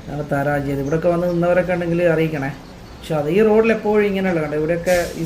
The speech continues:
സമയത്ത് ഇങ്ങനെ കുറേ ആൾക്കാർ ഇങ്ങനെ വെറുതെ സാധനം വെച്ചിരിക്കുന്നുണ്ട്. ആരെങ്കിലും അവരുടെ ഉപജീവനമാണ്, ഏതായാലും അല്ലാഹു അവർക്കൊക്കെ റിസ്ക് പ്രദാനം ചെയ്യുമാറാകട്ടെ. ആമീൻ. വെള്ളവും വണ്ടിയൊക്കെ ഇങ്ങനെ പോകുന്നുണ്ടോ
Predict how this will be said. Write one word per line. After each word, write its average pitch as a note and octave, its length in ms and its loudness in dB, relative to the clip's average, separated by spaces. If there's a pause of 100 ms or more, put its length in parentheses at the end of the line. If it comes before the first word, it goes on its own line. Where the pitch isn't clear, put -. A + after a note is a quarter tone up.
സമയത്ത് E3+ 360 -2
ഇങ്ങനെ E3+ 220 -2
കുറേ D#3+ 220 -2
ആൾക്കാർ D#3 340 -2
ഇങ്ങനെ D#3+ 220 -2
വെറുതെ D3 280 -2
സാധനം D3 300 -4
വെച്ചിരിക്കുന്നുണ്ട്. C3+ 580 -8 (240)
ആരെങ്കിലും C3+ 380 -8 (520)
അവരുടെ C#3 300 2
ഉപജീവനമാണ്, E3 580 2 (840)
ഏതായാലും C#3+ 340 -4
അല്ലാഹു D3 320 0
അവർക്കൊക്കെ D3 440 -4 (180)
റിസ്ക് C3+ 300 -8
പ്രദാനം C3+ 360 -4
ചെയ്യുമാറാകട്ടെ. - 520 -10 (200)
ആമീൻ. C#3+ 200 -4 (460)
വെള്ളവും E3 360 2
വണ്ടിയൊക്കെ F3 360 0
ഇങ്ങനെ E3+ 200 0
പോകുന്നുണ്ടോ D3+ 340 -2